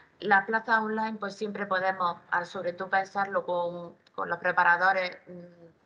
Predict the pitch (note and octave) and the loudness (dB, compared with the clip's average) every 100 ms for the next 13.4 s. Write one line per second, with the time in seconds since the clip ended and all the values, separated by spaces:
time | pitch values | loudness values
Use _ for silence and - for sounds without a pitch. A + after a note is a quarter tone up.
0 | _ _ _ F3+ F#3+ F#3+ F#3 F#3 F3 F3 | _ _ _ -8 -6 -4 -4 -2 2 4
1 | F3+ F3 E3+ E3+ F3+ E3+ E3 F3 F3 E3 | 4 4 4 2 -2 -2 -2 -6 -4 0
2 | F3 E3+ E3 F3 E3+ - _ - - _ | 4 4 2 -2 -6 -8 _ -20 -20 _
3 | E3+ E3+ F3 E3+ F3 G3 G3 F3+ E3+ F3 | -4 -2 -2 -2 2 2 4 4 2 0
4 | F3+ F3 E3+ F3+ G#3+ G#3 G3+ - _ - | -6 0 0 0 -6 -6 -8 -10 _ -20
5 | _ F3 F3 E3+ F#3+ G3 F#3+ G3 G3 - | _ -4 -4 -4 -6 -4 0 0 -2 -6
6 | E3+ E3+ F#3 F#3 F#3 F3+ F3 F3 F#3 F3 | -6 -4 -4 -4 -6 -4 -4 -2 0 0
7 | F3 F3 E3+ E3 E3+ F3 F3 F#3 F3 F3 | -2 -2 -2 -2 -4 -4 -4 -2 0 -2
8 | E3+ G3 F#3+ F#3+ - _ _ _ _ _ | -6 -2 0 0 -8 _ _ _ _ _
9 | _ _ _ E3+ D#3+ D#3 D3+ D3+ E3 - | _ _ _ -10 -8 -8 -8 -12 -8 0
10 | E3+ F#3 G3 F#3+ F3+ F3 E3+ E3 E3 E3 | 2 4 2 2 2 0 -2 -2 -2 -2
11 | E3 E3 E3 F3 E3+ G3+ A#3 F3+ E3 E3 | 0 0 2 -2 -2 -6 -6 -2 -2 -4
12 | E3 E3 F3 F3+ F3+ F3+ F#3 F#3+ G3+ F3+ | -6 -6 -2 0 2 0 -2 -4 -4 -4
13 | E3 E3+ D#3+ | -6 -6 -8